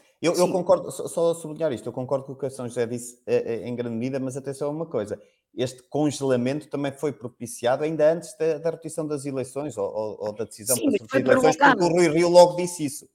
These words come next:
Speaker 2: Sim, sim, mas, mas foi prolongo-, prolongado, está a ser prolongado.
Speaker 1: É verdade, é verdade.
Speaker 2: Tu
Speaker 1: Ajuda,
Speaker 2: ouvias
Speaker 1: ajuda.
Speaker 2: falar de
Speaker 1: Sim.
Speaker 2: candidaturas
Speaker 1: É verdade,
Speaker 2: e de
Speaker 1: é verdade.
Speaker 2: repente, desde que foram remarcadas as eleições da,
Speaker 1: Sim.
Speaker 2: da, da,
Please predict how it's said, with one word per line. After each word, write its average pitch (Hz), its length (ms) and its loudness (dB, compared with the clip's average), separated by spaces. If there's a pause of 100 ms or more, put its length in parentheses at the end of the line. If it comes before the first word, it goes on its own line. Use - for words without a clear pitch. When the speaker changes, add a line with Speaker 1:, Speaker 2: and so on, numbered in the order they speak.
Speaker 2:
Sim, 311 200 -4
sim, 294 360 2
mas, 202 200 -2
mas 240 180 -2
foi 294 160 2
prolongo-, 226 600 -2
prolongado, 233 540 0
está 202 300 -6
a - 20 -4
ser - 220 -4
prolongado. 208 500 -4
Speaker 1:
É - 20 2
verdade, 107 380 0
é 82 60 -6
verdade. 82 240 -4
Speaker 2:
Tu - 100 -4
Speaker 1:
Ajuda, 151 460 0
Speaker 2:
ouvias 127 260 0
Speaker 1:
ajuda. 160 160 2
Speaker 2:
falar 180 300 4
de - 60 -12
Speaker 1:
Sim. - 80 -20
Speaker 2:
candidaturas 208 1000 -4 (260)
Speaker 1:
É 143 40 -6
verdade, 135 260 -4
Speaker 2:
e - 40 -4
de - 60 -4
Speaker 1:
é - 40 -4
verdade. - 160 -4
Speaker 2:
repente, 233 400 0
desde 196 220 -4
que - 140 -2
foram 208 340 -4
remarcadas 220 760 -8
as 185 120 -10
eleições 202 720 -8
da, 170 220 -4
Speaker 1:
Sim. 170 120 -6
Speaker 2:
da, 180 60 -2
da, 175 260 -6